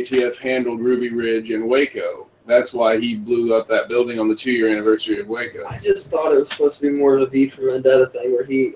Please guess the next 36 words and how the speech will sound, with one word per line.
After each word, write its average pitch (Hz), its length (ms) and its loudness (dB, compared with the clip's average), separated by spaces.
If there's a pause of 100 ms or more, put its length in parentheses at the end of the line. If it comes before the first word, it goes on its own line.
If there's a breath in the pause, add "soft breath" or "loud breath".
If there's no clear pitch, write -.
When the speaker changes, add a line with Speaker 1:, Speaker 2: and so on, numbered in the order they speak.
Speaker 2:
I 156 120 -4
don't 151 80 4
know 143 100 8
why 135 220 6
that's 139 260 4
the 135 180 -4
story 131 440 4
I 131 60 0
heard, 135 380 4
but 127 160 2
where 131 160 6
he 143 220 -2
knew 139 380 2
that 127 160 4
it 120 80 2
was 127 160 2
gonna 127 180 -2
be 123 160 0
empty 127 320 -2
and 123 80 -4
that's 127 220 -6
why 131 160 2
he 131 80 -8
blew 127 280 2
it 123 80 2
up 123 80 -4
on 123 120 -10
the 123 60 -12
day 123 240 4
he - 40 -16
did. 123 200 2
It 123 40 2
was 127 140 -4
more 135 100 4
symbolic 127 720 0
than 123 240 -6